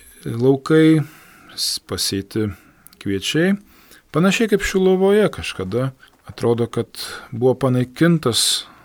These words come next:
kiekvienas ženklas susijęs su tikėjimu, tačiau Dievo malonė yra neišsemiama ir jis apie save mums primena. Šiuo metu, devyniasdešimt trečiais metais,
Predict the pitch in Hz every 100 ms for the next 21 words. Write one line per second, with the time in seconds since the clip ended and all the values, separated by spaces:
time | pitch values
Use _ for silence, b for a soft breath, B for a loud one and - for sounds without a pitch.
0 | B 139 - 110 156 143 110 123 135 143
1 | 117 92 - - - B B B - -
2 | 101 95 92 98 - - 113 127 135 110
3 | - B B B B B B B B -
4 | - 110 104 135 170 175 156 156 151 143
5 | 139 135 127 - 131 127 123 127 113 _
6 | _ _ b b b b b b _ _
7 | - 101 95 107 151 - - - - _
8 | _ b b b b b b b _ -
9 | 113 131 117 - 104 107 - 101 101 -
10 | - 123 131 113 104 95 - - - 170
11 | 147 107 - 135 151 151 B B B B
12 | B B - 90 98 98 104 101 - 95
13 | 98 92 - 101 - - 92 107 151 151
14 | 135 127 -